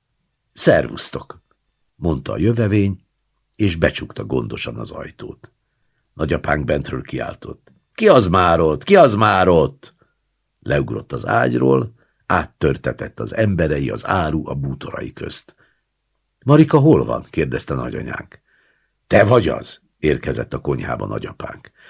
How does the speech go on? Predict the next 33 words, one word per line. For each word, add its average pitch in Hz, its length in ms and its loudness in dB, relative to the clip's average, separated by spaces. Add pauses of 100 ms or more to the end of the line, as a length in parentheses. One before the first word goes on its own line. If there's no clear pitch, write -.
(120)
"Semmi 143 340 4
baj, 98 340 4 (280)
Mari 127 320 4
is 90 140 2
megjött 85 360 0
velem", 62 460 -4
mondta - 300 -10
a - 40 -8
férfi. - 520 -12 (640)
Barna 76 320 -2
kalapja - 480 -10
volt. - 360 -16 (520)
Galambszürke, 101 880 2 (180)
mocskos - 520 -4
kabátot - 520 -8
viselt 65 360 -6
hozzá, 64 460 -8 (140)
nem 62 240 -8
csoda. - 400 -12 (160)
Hideg, 87 500 2
keményre 73 500 -2
fagyott 62 320 -8
sarutél 67 640 -4
volt, 73 320 -6 (460)
és 90 260 2
gyalog 101 360 4
nyugatról 78 500 0
hazajöve 85 520 2
gyakorta 80 580 0
aludtak 57 380 -10
a - 60 -12
szabadban - 560 -10
édesanyával. - 960 -14